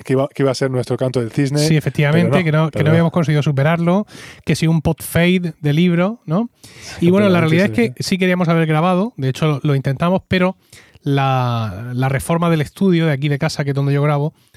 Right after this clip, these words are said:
Speaker 2: hizo imposible el que pudiéramos, eh, grabar. Yo más o menos pude sacar adelante mis podcasts personales,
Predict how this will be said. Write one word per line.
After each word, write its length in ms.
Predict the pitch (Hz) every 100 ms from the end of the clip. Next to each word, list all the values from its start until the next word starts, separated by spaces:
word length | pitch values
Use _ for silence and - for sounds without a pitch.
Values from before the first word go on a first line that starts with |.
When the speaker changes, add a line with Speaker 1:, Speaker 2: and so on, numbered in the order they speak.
| - _
Speaker 2:
hizo 340 | - 147 - 156
imposible 720 | 139 127 117 139 135 135 143
el 140 | 123 113
que 120 | 120
pudiéramos, 760 | 107 113 117 117 110 98 - - -
eh, 180 | 107 101
grabar. 300 | 104 113 113
Yo 240 | 127 139 - - - -
más 200 | 151 151
o 60 |
menos 160 | 156 156
pude 220 | 165 151
sacar 340 | - 131 143 139
adelante 460 | 139 143 156 139
mis 440 | 117 110 98 - -
podcasts 560 | 143 131 - 131 120 -
personales, 600 | 135 120 139 147 165